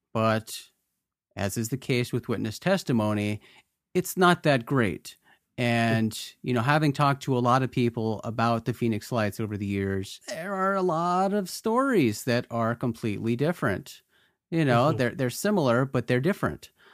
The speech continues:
Speaker 1: And that's because you're going to get different, uh, recollections, different, different stories from different witnesses. So, you know, I don't know that, uh, you know, we get a, a,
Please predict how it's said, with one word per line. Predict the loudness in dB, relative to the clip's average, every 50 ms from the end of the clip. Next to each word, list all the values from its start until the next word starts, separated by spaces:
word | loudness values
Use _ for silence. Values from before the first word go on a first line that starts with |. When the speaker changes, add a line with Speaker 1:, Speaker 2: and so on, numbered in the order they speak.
| -20 _ _ _ _
Speaker 1:
And | -2 0 2 2 0 -2 -4 -10 _
that's | -10 -10 -10 -10 -10
because | -6 -6 -6 -4 0 0 2 4 4 4 4 2 0 -4 -8 -6
you're | -4 -2 -2 -2
going | -2 0 0 0 0 0
to | -2 -2
get | 0 0 0 0 0 -2 -6 -16 _ _ _ -18 -16 -16 -14 -4
different, | -4 -4 -4 -2 -2 0 0 0 0 -2 -6 -8 -10 -10 -8 -6
uh, | -4 -2 -2
recollections, | -2 -2 -2 -2 -2 0 0 0 0 -2 -2 0 2 0 0 -2
different, | -4 -6 -6 -4 -4 -4 -4 -4 -8 -16 -12
different | -10 -10 -6 -6 -6 -6
stories | -4 -2 2 2 4 4 4 4 2 -2 -6 -12 -20 -20 -20 _ _
from | 0 0 2 0
different | 0 -2 -4 -4 -6 -4 -4
witnesses. | -6 -6 -6 -6 -10 -10 -10 -10 -10 -10 -12 -16 _ _ -20 -20 -20 -20 -20 _
So, | -12 -8 0 2 4 4 6 6 6 6 6 6 4 4 0 -4 _ _ _ _ _ _ _ _
you | 0 2
know, | 4 4 4 4
I | 2 2 2
don't | 4 4 4 4 2 2
know | 0 2 4 4 4 4 4 4 4 2
that, | 0 -2 -2 0 0 -2 -2 -2 0
uh, | 2 2 4 4 2 2 0 0 -4 -8 -14 _ _ _ _ _ _ _
you | 0 0
know, | 2 2
we | 2 2 2
get | 2 4 4 4 4 4 0 -6 -8
a, | -6 -4
a, | -2 -2 -2 -2 -2 -2 -2